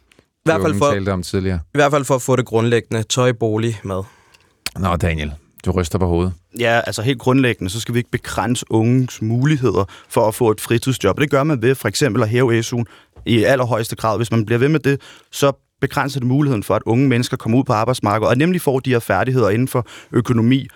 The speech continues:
Speaker 3: altså indtægter, udgifter.
Speaker 2: Hvordan, hvordan kan det begrænse muligheden for at komme ud og få et job, hvis man får mere S U?
Speaker 3: Fordi så har man ikke tilbøjeligheden til at skal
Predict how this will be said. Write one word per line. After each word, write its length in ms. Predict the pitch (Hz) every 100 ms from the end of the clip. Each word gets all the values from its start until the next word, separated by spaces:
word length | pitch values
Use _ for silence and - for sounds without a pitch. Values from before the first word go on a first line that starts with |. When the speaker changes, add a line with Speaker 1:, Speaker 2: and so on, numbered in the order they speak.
| -
Speaker 3:
altså 240 | - 101 -
indtægter, 480 | 117 120 127 107
udgifter. 440 | 92 113 117 123 -
Speaker 2:
Hvordan, 220 | 113 123
hvordan 200 | 117 123
kan 100 | 139
det 100 | 117
begrænse 560 | 110 - 113 131 110 80 _ -
muligheden 480 | 101 107 120 110 95
for 140 | 87 95
at 60 |
komme 200 | - 95
ud 80 | 101
og 120 | 90
få 120 | 87
et 160 | 95 -
job, 140 | 95 -
hvis 160 | - 85
man 120 | 90
får 180 | 82 90
mere 320 | 87 92 98 95 - 101
S 80 | 107
U? 100 | 101 - _ -
Speaker 3:
Fordi 420 | - 117 117 107
så 360 | 95 104 113 92 - 127 110
har 140 | 107
man 120 | 107
ikke 180 | 104 123 -
tilbøjeligheden 540 | 110 110 143 120 95
til 140 | -
at 220 | 104 78 101
skal 260 | - 95